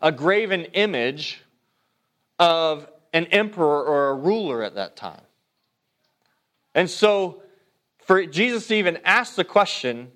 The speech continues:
"Bring me a denarius," and for them to be able to get one right away, says that, hey, you are walking in hypocrisy.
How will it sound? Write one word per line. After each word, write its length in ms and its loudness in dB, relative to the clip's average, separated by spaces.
"Bring 240 0
me 80 0
a 60 2
denarius," 720 -2
and 200 0
for 120 -2
them 220 0
to 60 -6
be 120 2
able 220 0
to 200 0
get 220 2
one 160 0
right 220 2
away, 500 0
says 260 2
that, 160 2
hey, 300 0
you 220 2
are 100 2
walking 880 -2
in 140 2
hypocrisy. 880 -6